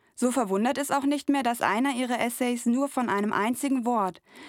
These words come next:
dem portugiesischen Saudade, inspiriert ist. Von allen möglichen Seiten betrachtet Luiselli dieses Wort, das irgendwo zwischen Melancholie und Nostalgie steht und doch weder das eine noch das andere ist.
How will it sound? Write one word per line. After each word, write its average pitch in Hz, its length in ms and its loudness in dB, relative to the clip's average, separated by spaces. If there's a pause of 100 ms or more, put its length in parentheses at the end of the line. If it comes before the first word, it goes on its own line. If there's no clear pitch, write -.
(120)
dem 214 120 0
portugiesischen 233 760 0
Saudade, 208 680 0 (100)
inspiriert 226 640 0
ist. - 400 -6 (480)
Von 247 180 2
allen 269 320 2
möglichen 233 460 0
Seiten 220 480 0
betrachtet 208 540 -2
Luiselli 208 500 -2
dieses 190 360 -6
Wort, 240 300 0 (280)
das 254 180 -2
irgendwo 277 580 0
zwischen 233 380 -2
Melancholie 214 800 0
und 226 180 0
Nostalgie 202 600 -2
steht 233 380 -2
und 240 200 -2
doch 240 180 -2
weder 214 220 -2
das 190 160 -4
eine 208 460 0
noch 240 160 -2
das 262 160 -4
andere 175 440 0
ist. - 320 -8